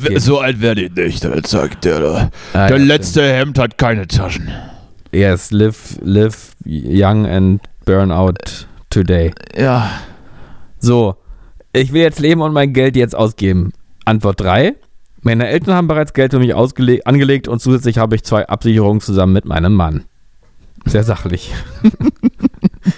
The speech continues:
Speaker 1: Äh, ich, nee, also es, es, ich würde auf Antwort B gehen.
Speaker 2: Ja. Ich will jetzt leben und jetzt mein Geld ausgeben. Carpe diem. Hätten wir eigentlich so abkürzen können, ne? Carpe diem.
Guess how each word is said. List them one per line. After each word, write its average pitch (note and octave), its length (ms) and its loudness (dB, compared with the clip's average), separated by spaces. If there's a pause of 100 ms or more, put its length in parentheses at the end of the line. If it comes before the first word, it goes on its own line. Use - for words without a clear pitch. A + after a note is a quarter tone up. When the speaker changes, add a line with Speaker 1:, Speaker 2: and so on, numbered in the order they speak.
(580)
Speaker 1:
Äh, A#2 300 2
ich, G#2+ 100 -8 (160)
nee, G#2+ 340 2
also B2+ 180 2
es, - 180 0
es, - 220 -2
ich - 200 -2
würde G3 260 2
auf - 200 -2
Antwort C3 300 -2
B G2+ 160 2
gehen. E2 240 -4 (420)
Speaker 2:
Ja. G2 280 -2 (760)
Ich F3+ 160 2
will A3+ 120 0
jetzt - 240 -4
leben D3+ 220 2
und F#3+ 120 0
jetzt A#3+ 220 0
mein D3 160 -2
Geld D3 180 0
ausgeben. C#3+ 500 0 (440)
Carpe E3 260 0
diem. F#3+ 400 2 (1200)
Hätten D3 140 0
wir E3+ 60 2
eigentlich D#3 120 2
so D#3 80 0
abkürzen - 380 -4
können, F#2+ 200 0
ne? A2 100 2
Carpe A2+ 260 -2
diem. F#2+ 300 2